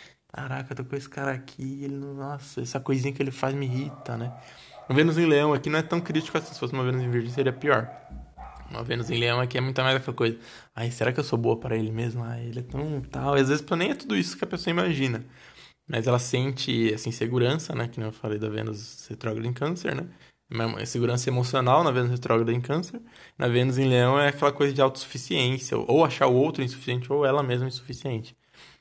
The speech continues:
Mas aqui é muito mais provável que seja sobre ela mesma, né? E aqui, só que também esse Vênus e Marte dela aqui, que é na casa quatro dele,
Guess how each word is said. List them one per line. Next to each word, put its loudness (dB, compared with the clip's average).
Mas -8
aqui -6
é -2
muito -2
mais 2
provável 4
que -8
seja 0
sobre -2
ela 4
mesma, -8
né? -10
E 2
aqui, 4
só -2
que -10
também 2
esse -2
Vênus 0
e 2
Marte 4
dela 6
aqui, -2
que -2
é 2
na 0
casa 2
quatro 2
dele, 0